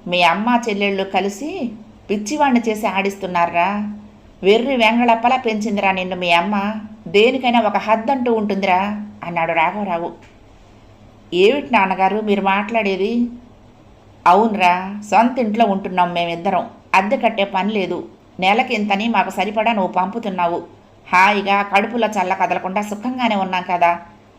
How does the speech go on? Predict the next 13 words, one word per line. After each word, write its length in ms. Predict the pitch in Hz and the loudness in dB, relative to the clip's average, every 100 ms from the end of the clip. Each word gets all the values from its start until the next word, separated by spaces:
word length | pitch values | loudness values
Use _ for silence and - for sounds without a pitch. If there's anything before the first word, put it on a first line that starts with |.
| - | 0
అయినా 320 | 170 226 294 | 2 4 0
కూడా 220 | 285 269 254 | 0 0 2
మిమ్మల్ని 460 | 220 208 208 220 | 2 2 0 0
మనశ్శాంతిగా 640 | 208 208 254 262 233 226 202 | -2 -2 -4 -2 -2 0 0
బతకనివ్వటం 640 | 180 180 190 185 202 208 | 0 0 -4 -4 -2 -2
దానికి 220 | 190 185 | -2 -2
ఇష్టం 300 | 185 - 254 | -8 -6 -2
లేదురా. 520 | 220 180 185 202 208 - - - - - | -2 0 -2 -2 -6 -10 -18 -20 -12 -6
నువ్వు 220 | 175 226 | 0 4
అపాత్ర 460 | 202 196 277 269 247 | 4 2 -4 -4 0
దానం 280 | 226 208 196 | 2 2 -2
చేస్తున్నావు," 580 | 190 - 185 170 170 165 - - - - | -6 -6 -2 -2 -2 -8 -16 -20 -20 -12
అన్నాడు. 360 | 170 170 165 | -8 -6 -6